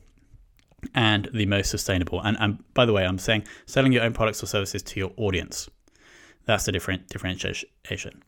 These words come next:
So it's the most sustainable, most profitable over time,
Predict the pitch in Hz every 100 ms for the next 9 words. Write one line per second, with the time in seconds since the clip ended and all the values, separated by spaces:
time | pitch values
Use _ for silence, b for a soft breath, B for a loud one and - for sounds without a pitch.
0 | B B B B - 120 - 127 - -
1 | _ _ - - 139 123 123 - 147 139
2 | 143 131 127 - 127 123 107 101 98 92
3 | 139 127 127 120